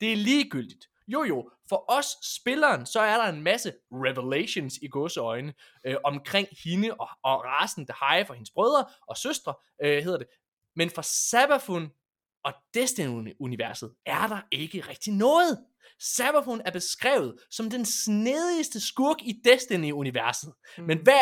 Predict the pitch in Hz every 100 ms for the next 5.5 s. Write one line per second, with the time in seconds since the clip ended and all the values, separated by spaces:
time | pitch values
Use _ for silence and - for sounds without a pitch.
0 | 220 220 226 185 - 156 175 190 - 135
1 | 127 123 127 165 147 113 95 _ _ -
2 | 196 190 - - - - _ _ - _
3 | _ 220 208 240 240 285 226 240 - 160
4 | - - - - - 466 508 - 508 -
5 | 494 440 311 285